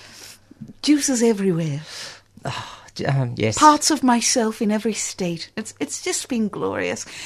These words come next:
Speaker 1: And of course now I'll be performing at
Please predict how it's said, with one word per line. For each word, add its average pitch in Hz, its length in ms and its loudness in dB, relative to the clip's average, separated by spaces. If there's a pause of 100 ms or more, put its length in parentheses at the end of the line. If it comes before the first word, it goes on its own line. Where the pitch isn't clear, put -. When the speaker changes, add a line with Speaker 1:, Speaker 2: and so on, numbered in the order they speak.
(160)
Speaker 1:
And 294 100 8
of 311 80 2
course 320 220 2
now 302 520 2 (520)
I'll 262 120 0
be 269 80 2
performing 269 520 4
at 240 140 0